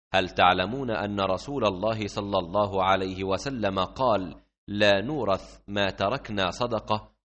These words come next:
يريد رسول الله صلى الله عليه وسلم نفسه. قال الرهط: قد قال ذلك.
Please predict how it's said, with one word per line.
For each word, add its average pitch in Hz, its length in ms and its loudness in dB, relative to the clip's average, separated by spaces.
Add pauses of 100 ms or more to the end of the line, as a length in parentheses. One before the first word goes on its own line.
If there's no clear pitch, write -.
(260)
يريد 135 340 -2
رسول 107 500 -2
الله 107 380 0
صلى 101 320 0
الله 98 440 0
عليه 98 400 0
وسلم 98 560 -2
نفسه. 107 500 -4 (440)
قال 143 240 2
الرهط: 104 480 0 (440)
قد 104 200 0
قال 127 360 2
ذلك. 113 640 0